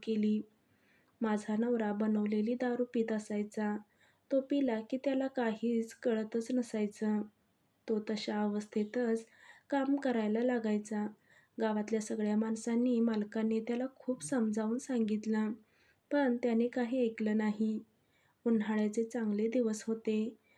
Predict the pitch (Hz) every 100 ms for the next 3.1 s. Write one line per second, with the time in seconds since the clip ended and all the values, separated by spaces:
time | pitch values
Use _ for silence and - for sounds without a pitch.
0 | _ - 214 214 - 220 214 214 214 226
1 | 247 233 226 - 254 254 214 202 214 214
2 | - - 277 277 247 214 220 226 233 220
3 | 220